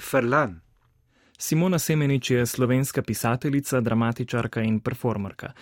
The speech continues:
Speaker 2: Za svoja dela je bila večkrat nagrajena, med drugim z nagrado Prešernovega sklada, nagrado Modra ptica in Zlata hruška ter kar tremi Grumovimi nagradami. Zdaj pa je temu dodala še Cankarjevo nagrado za najboljše literarno delo minulega leta.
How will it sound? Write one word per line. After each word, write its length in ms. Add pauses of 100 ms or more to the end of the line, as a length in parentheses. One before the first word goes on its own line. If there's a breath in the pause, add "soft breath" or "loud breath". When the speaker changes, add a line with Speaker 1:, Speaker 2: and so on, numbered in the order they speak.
(260 loud breath)
Speaker 2:
Za 120
svoja 300
dela 240
je 100
bila 180
večkrat 460
nagrajena, 580
med 140
drugim 400
z 80
nagrado 440
Prešernovega 720
sklada, 480 (100)
nagrado 420
Modra 360
ptica 480
in 140
Zlata 400
hruška 520 (260 loud breath)
ter 140
kar 180
tremi 360
Grumovimi 600
nagradami. 600 (160)
Zdaj 360
pa 140
je 100
temu 260
dodala 340
še 180
Cankarjevo 600
nagrado 460
za 160
najboljše 580
literarno 580
delo 280
minulega 500
leta. 320